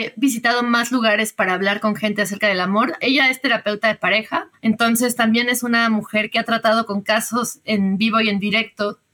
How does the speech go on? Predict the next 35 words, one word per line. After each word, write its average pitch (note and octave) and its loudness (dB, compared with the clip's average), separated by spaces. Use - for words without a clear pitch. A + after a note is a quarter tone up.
desde G3+ 0
hace G#3+ 0
décadas. A#3 0
Tiene B3+ 0
una B3 0
historia A#3 0
de A3 2
vida G#3+ 0
muy A3 2
interesante G#3+ -2
porque, - -6
eh, F#3+ 0
pues G#3+ -2
su A3 -6
historia A3+ 0
está A3+ 0
ligada G#3 0
también G3 0
con F#3+ 0
el F3+ -2
holocausto G#3+ 0
y G3 -2
con F#3 -6
toda G#3+ 0
su - -6
familia A3 2
que - -8
tuvo F#3+ -8
un F#3+ -10
poco - -14
que F#3 -2
huir F#3 -2
de G3 0
allá. D4 2
Ella, A#3 0